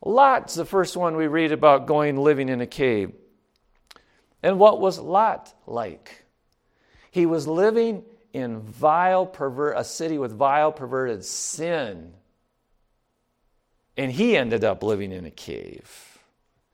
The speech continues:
The first caveman refused to live like God would have him live. I know it vexed his righteous soul, but he lived there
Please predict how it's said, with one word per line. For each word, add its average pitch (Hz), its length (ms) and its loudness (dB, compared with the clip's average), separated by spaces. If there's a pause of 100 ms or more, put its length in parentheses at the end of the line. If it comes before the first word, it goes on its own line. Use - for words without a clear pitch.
(480)
The 139 80 -6
first - 360 -2
caveman 127 840 0 (240)
refused 147 880 -2
to 123 360 -2 (360)
live 156 500 4
like 127 240 0
God 131 300 4
would 110 100 -2
have 123 240 -2
him 95 140 -10
live. 90 260 -6
I 135 160 -4
know 160 200 0
it - 200 -6
vexed 160 420 2
his 120 160 -4
righteous 143 380 0
soul, 127 260 2
but 131 120 -2
he 143 100 -2
lived 226 480 -4
there 107 460 -6